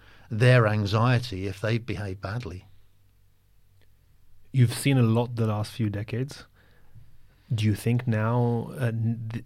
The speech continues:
Speaker 2: nowadays is any different than the situ-, you know, on a world, on a worldwide scale? Are we in a, you know, the, the, the media, uh, people out there make us believe that, um, we should be panicking,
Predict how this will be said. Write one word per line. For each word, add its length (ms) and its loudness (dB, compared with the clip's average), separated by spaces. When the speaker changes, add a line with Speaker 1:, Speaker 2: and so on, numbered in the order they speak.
Speaker 2:
nowadays 760 4
is 100 -2
any 200 2
different 680 -4
than 160 -2
the 60 0
situ-, 340 -6
you 60 0
know, 140 6
on 100 6
a 60 8
world, 760 4
on 140 4
a 20 4
worldwide 640 4
scale? 640 -2
Are 160 0
we 260 0
in 200 0
a, 400 -2
you 60 0
know, 80 8
the, 100 6
the, 320 2
the 160 -4
media, 720 4
uh, 140 -10
people 240 0
out 200 0
there 120 0
make 260 0
us 140 0
believe 400 -2
that, 440 -4
um, 360 -4
we 100 2
should 300 6
be 120 6
panicking, 600 0